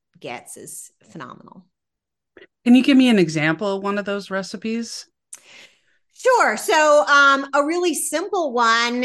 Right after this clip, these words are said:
Speaker 1: is how to run a team meeting, meeting. Um, we have numerous types of meetings in the framework that I teach.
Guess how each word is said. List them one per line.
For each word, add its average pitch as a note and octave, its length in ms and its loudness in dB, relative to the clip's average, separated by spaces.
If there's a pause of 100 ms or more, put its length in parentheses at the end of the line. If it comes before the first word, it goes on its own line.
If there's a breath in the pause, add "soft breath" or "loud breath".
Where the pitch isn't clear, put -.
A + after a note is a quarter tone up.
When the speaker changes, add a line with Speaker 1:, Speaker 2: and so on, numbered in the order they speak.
(120)
Speaker 1:
is A#3 800 0
how C4 220 -4
to E4+ 60 -4
run C#4 200 -2
a C#4 80 -4
team B3+ 300 -8
meeting, G#3+ 300 -8 (180)
meeting. F3+ 420 -8 (640)
Um, F#3 520 0 (300 soft breath)
we C4 120 -2
have B3 120 2
numerous A3 600 -4
types G3 340 -6
of F#3 140 -8
meetings F3+ 680 -6
in F#3 160 -10
the F3+ 80 -10
framework E3+ 480 -12
that E3+ 120 -6
I F#3+ 200 -2
teach. - 440 -10